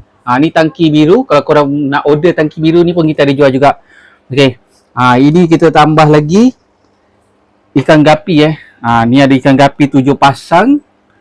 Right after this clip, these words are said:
Okey, kita dah set up. Yang ni set up baru ni. Kita dah letak garam biru, dah letak daun ketapang. Lepas tu dah kita letak bioring, eh. Ha, getah pipe oksigen dengan tempat adjust buih ni.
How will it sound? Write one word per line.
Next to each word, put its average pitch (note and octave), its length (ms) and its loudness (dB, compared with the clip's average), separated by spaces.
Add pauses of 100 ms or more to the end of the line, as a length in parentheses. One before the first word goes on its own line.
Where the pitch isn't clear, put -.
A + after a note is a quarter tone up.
(220)
Okey, F3 240 2
kita D#3 240 2
dah F3 160 4
set E3+ 320 0
up. F3+ 240 2
Yang F#3 160 2
ni G3+ 60 2 (100)
set F#3+ 80 0
up F3 80 2
baru G3+ 240 4
ni. F#3+ 80 4
Kita D#3 240 -2
dah D#3 160 4
letak D3+ 560 2 (400)
garam D3 240 4
biru, F3+ 480 4
dah C#3 160 2
letak C#3+ 400 2
daun C#3+ 320 0
ketapang. F3 800 -2 (320)
Lepas D3 400 -2
tu F3+ 160 0
dah D#3+ 160 2
kita D#3 320 -2
letak D#3 480 0 (1160)
bioring, D3+ 520 2
eh. D#3 120 0 (240)
Ha, B2 480 2
getah D3 400 0
pipe D3+ 320 2
oksigen F3 640 2 (320)
dengan C#3 160 0
tempat D3+ 320 -4
adjust C#3+ 320 0
buih D3 160 0
ni. C#3 160 2